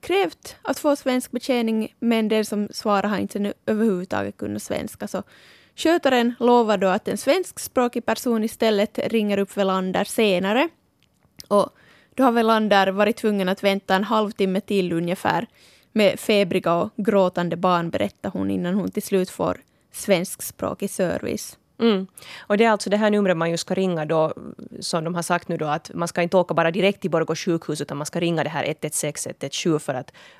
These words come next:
Speaker 2: lite prata med någon och höra att är det läge nu att komma in eller är läge att vänta och så här.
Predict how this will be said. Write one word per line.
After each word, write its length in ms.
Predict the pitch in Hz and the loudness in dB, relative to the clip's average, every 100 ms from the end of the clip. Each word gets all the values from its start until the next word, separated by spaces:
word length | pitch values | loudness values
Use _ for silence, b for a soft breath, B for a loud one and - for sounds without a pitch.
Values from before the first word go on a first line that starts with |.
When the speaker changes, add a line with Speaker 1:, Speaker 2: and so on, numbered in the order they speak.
| - | -4
Speaker 2:
lite 340 | 175 170 - - | 0 0 -2 -4
prata 340 | - 202 185 165 | 2 4 4 2
med 120 | 160 | 2
någon 200 | 160 156 | 2 2
och 60 | |
höra 320 | 160 160 156 151 | 0 2 2 2
att 180 | 151 | 0
är 60 | 156 | -4
det 120 | 135 | -2
läge 260 | 147 139 139 | 0 0 -2
nu 140 | 135 | -2
att 120 | 143 | -4
komma 320 | - 165 135 139 | -2 -2 -2 -4
in 140 | 139 | -4
eller 200 | 127 131 | -2 -2
är 40 | |
läge 260 | 143 127 127 | -2 -4 -6
att 80 | - | -4
vänta 320 | 127 151 - | -6 -6 -8
och 60 | 143 | -8
så 100 | 147 | -4
här. 300 | 165 127 | -2 -2